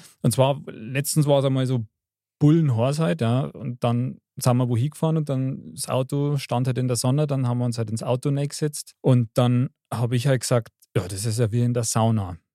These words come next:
Das ist ja brutal, da ist ja noch wärmer als wir da und Ding und so.“ Und dann sagt die Kleine, „Hast du da einen Löwen gesehen?“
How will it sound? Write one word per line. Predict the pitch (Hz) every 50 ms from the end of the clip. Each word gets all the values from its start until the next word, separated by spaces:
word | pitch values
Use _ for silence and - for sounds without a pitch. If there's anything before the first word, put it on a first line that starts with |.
| _ _ -
Das | 127 110 -
ist | 131 123 117
ja | 127 127 120 120 143 - - -
brutal, | - - 127 113 - 127 127 143 131
da | 131 127
ist | 131 127 -
ja | 135 127
noch | 123 127 131 151 180 170
wärmer | 143 147 147 147 143 139
als | 143 147 139 127
wir | 127 131
da | 117 127
und | 127 135 147 156 156 151 139 139 131 -
Ding | 147 147 151
und | 151 147
so.“ | 139 143 139
Und | - - 135 131 120 -
dann | 127 123
sagt | 120 131 127 127 - - _
die | 123 117
Kleine, | - - 123 120 139 139 135 123 120 131 135 143 151 - _ _ _ _ _ _ _ _ _ _ _ _ _ _ _ _ _ _ _
„Hast | _ 139 127 117 - -
du | 135
da | 120 127 131 -
einen | 127 123 123 127 123 123
Löwen | 120 117 113 123 143 156 156 139 120 107 104 98
gesehen?“ | - 110 98 - - 104 92 90 87 92 95